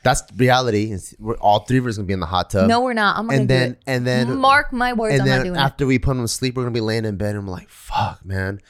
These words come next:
Speaker 1: When are we ever gonna get private hot tub time to ourselves?" And that's the dilemma of being a parent, where you wanna, you need some quiet time for
Speaker 2: Yeah.
Speaker 1: yourself and you wanna relax.
Speaker 2: Yeah.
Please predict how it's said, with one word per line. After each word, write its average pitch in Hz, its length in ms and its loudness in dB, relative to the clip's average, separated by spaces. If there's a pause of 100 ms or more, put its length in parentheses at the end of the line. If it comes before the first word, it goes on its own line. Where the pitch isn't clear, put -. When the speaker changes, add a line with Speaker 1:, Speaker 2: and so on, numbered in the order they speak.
(300)
Speaker 1:
When 123 180 2
are 135 120 0
we 120 220 -2
ever 123 300 -2
gonna 113 280 -4
get 110 340 -4 (220)
private 110 540 2
hot 101 360 -2
tub 104 240 2
time 101 340 -4 (240)
to 123 180 6
ourselves?" 98 500 2
And 117 100 -6
that's 139 160 2
the 127 80 -8
dilemma 113 540 -4
of 104 120 -8
being 107 200 -2
a 101 40 -2
parent, 98 380 -2 (320)
where 104 380 2 (320)
you 127 300 4
wanna, 127 360 4
you 120 100 -4
need 139 340 2
some 143 140 -6
quiet 127 380 0
time 135 200 -4
for 143 120 -4
Speaker 2:
Yeah. 139 60 0
Speaker 1:
yourself 147 520 2
and 117 80 -2
you 113 60 2
wanna 110 140 -2
relax. 110 600 0
Speaker 2:
Yeah. 185 220 0